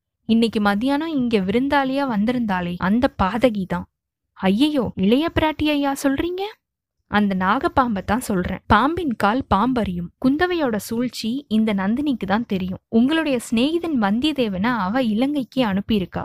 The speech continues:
எதுக்காகன்னு தெரியுமா? மூலிகை கொண்டு வரதுக்கு அப்படின்னு சொல்றது பெரிய பொய். சுந்தர சோழர் பிழைக்க வேண்டுமே அப்படின்னு அவ தவிச்சுக்கிட்டு இருக்கல. அவருக்கு அப்புறமா மதுராந்தகர் பட்டத்துக்கு வரக்கூடாது, ஆதித்த கரிகாலரும் பட்டத்துக்கு வரக்கூடாது. அவளுடைய அருமை தம்பியான அருள்மொழிவர்மன்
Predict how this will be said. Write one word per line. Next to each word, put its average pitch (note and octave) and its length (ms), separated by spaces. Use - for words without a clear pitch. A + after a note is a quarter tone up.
எதுக்காகன்னு B3+ 580
தெரியுமா? G3+ 640
மூலிகை E4 440
கொண்டு A#3+ 340
வரதுக்கு G#3+ 680
அப்படின்னு G#3 280
சொல்றது F#3+ 540
பெரிய G3+ 360
பொய். F#3+ 340
சுந்தர D4 400
சோழர் C4 440
பிழைக்க B3+ 360
வேண்டுமே A#3+ 520
அப்படின்னு F#3+ 420
அவ A3 300
தவிச்சுக்கிட்டு G#3 600
இருக்கல. E3+ 320
அவருக்கு A#3+ 460
அப்புறமா G#3 500
மதுராந்தகர் C4+ 800
பட்டத்துக்கு B3 500
வரக்கூடாது, F#3 640
ஆதித்த D#4+ 460
கரிகாலரும் C4 560
பட்டத்துக்கு A#3 460
வரக்கூடாது. F3+ 600
அவளுடைய G#3+ 520
அருமை C4 500
தம்பியான A#3+ 600
அருள்மொழிவர்மன் A3 880